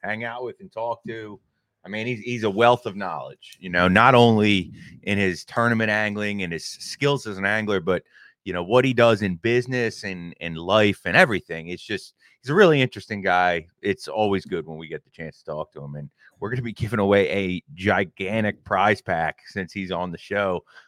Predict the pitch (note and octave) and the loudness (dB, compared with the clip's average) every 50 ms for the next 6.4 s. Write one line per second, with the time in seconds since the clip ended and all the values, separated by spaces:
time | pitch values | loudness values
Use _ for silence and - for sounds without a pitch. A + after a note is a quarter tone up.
0 | _ - G#2+ G#2+ G2+ A#2+ B2+ B2 B2 A#2+ A#2 A2+ G#2+ G#2+ G2+ F#2+ C#2+ F#2 G#2+ G#2 | _ -6 -6 -2 2 4 4 6 6 4 4 4 4 2 2 2 0 -2 -2 0
1 | A2 A2+ A2 - C3 A2+ G#2 A#2 A#2+ B2 - - - G#2 G2+ F#2+ F#2+ - G2+ G2 | 0 -2 -2 -2 -6 -2 -2 -2 -2 -2 -6 -6 -4 -2 -2 -2 -2 -2 -2 -2
2 | F#2 - - - F2+ F#2 F#2 F#2+ F#2 F#2 F2+ D#2+ - - G#2 G#2 - - G2 E2+ | -2 -4 -6 -10 -8 -6 -4 -4 -4 -4 -6 -6 -2 0 0 0 0 -4 -8 -8
3 | E2+ E2+ - _ G2 G2 F2+ - G2 F#2 F#2 - - F2 F2 F2 E2 F2 F#2 F#2 | -8 -10 -4 _ 0 0 0 -2 -6 -8 -6 -2 0 2 2 2 0 -2 -6 -6
4 | E2 - _ _ - - _ _ - E2 E2+ E2+ - G#2 - C3+ B2 C#3 D#3 F3 | -6 -10 _ _ -20 -20 _ _ -4 -2 -2 -2 -2 -4 -2 2 6 6 6 6
5 | F3 D3 D3 D3 C#3 B2+ A#2 B2+ B2+ A2 - G#2 G2 - - - A#2+ A#2+ - - | 4 2 2 2 2 2 2 2 0 0 0 -4 -6 -6 -2 0 0 0 0 0
6 | A#2 A2 G#2+ G#2+ G#2+ G2+ G2 | -2 0 0 0 0 -2 -4